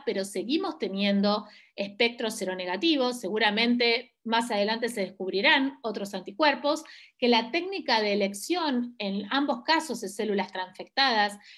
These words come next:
que tienen diferente pronóstico y tratamiento a largo plazo, y por eso es tan importante diferenciarlas. Y la nueva alert,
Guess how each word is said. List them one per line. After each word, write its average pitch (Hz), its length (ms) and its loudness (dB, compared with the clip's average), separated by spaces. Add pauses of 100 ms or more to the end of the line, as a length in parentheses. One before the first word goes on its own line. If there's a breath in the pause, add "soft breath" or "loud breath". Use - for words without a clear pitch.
(140 loud breath)
que 254 120 2
tienen 311 240 0
diferente 247 460 0
pronóstico 233 760 -2
y 226 120 -6
tratamiento 202 480 0
a 214 40 2
largo 214 400 0
plazo, 269 340 0
y 202 60 -4
por 202 160 -4
eso 220 120 -8
es - 120 -18
tan 226 160 0
importante 233 500 0
diferenciarlas. 208 880 0 (400 loud breath)
Y 330 500 4 (420)
la 226 240 2
nueva 285 300 6
alert, 277 340 2